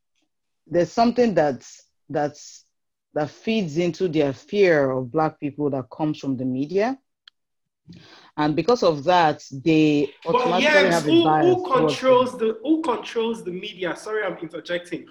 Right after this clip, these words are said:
Speaker 2: Who controls the media? When we're talking about the media, who controls the media? I believe that there was a time that I shared something about,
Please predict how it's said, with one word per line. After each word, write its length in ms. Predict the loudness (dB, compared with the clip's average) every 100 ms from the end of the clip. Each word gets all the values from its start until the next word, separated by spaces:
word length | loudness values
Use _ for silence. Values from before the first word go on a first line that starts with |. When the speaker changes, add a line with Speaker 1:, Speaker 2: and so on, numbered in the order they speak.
| _
Speaker 2:
Who 200 | -2 0
controls 560 | 0 -4 -4 -6 -6 -4
the 100 | -6
media? 560 | -6 -8 -6 -6 -6 -12 -20 -20 _
When 160 | -2 0
we're 140 | 0
talking 240 | -2 -4 -4
about 240 | -4 -4
the 80 | -4
media, 380 | -4 -4 -4 -4
who 180 | -8
controls 500 | -8 -8 -6 -6 -6
the 80 | -6
media? 260 | -6 -4 -4
I 20 |
believe 300 | -4 -8 -8
that 180 | -8 -6
there 100 | -6
was 160 | -6 -8
a 60 |
time 300 | -8 -8 -6
that 100 | -6
I 80 | -8
shared 320 | -8 -8 -8
something 340 | -6 -8 -6 -6
about, 360 | -6 -6 -6